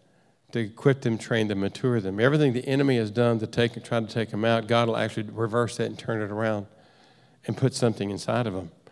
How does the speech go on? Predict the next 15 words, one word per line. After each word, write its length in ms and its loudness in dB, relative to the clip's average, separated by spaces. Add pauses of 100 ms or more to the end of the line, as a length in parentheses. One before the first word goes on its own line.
(240)
because 400 0
of 80 -4
that. 280 -2 (1800)
Romans 320 8
chapter 420 4
eight, 200 4
verse 180 2
twenty-nine, 640 2
where, 240 2
like, 220 4
everybody, 480 4
whether, 340 2
you 220 -2
know, 140 2
re-, 220 -2